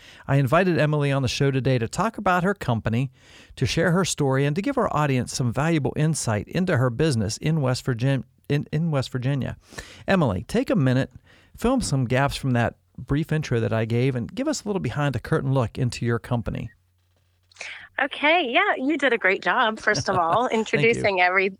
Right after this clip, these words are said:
Speaker 2: everything about me. So, yes, I, uh, started Coco and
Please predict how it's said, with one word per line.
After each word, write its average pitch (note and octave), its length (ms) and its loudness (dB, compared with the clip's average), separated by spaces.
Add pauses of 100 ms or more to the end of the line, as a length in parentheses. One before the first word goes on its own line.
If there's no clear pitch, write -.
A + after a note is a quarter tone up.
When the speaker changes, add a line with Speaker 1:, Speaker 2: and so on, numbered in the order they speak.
Speaker 2:
everything B3 500 2
about A3 320 4
me. C4 420 6
So, A#3 380 4 (440)
yes, A#3 180 4 (100)
I, C4 280 4
uh, A#3 160 6
started C#4+ 320 0
Coco B3+ 300 -6
and A3+ 100 -10